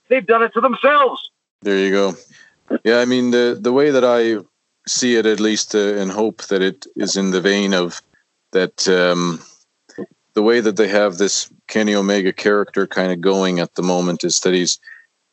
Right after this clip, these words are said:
Speaker 2: kinda spiraling down, and he's losing, and he's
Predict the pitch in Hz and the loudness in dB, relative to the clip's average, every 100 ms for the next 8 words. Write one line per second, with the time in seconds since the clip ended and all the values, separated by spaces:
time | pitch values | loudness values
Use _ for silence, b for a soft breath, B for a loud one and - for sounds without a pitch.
0 | _ - 107 101 - - 107 110 104 98 | _ -2 0 2 0 0 2 2 2 2
1 | 98 92 101 107 127 151 B B - 107 | 0 0 0 2 0 -2 B B -8 -4
2 | 101 95 90 95 95 101 117 143 127 127 | -2 -2 -2 -2 -2 0 2 2 0 0
3 | 113 98 92 95 87 - | 0 -2 -2 -2 -2 -4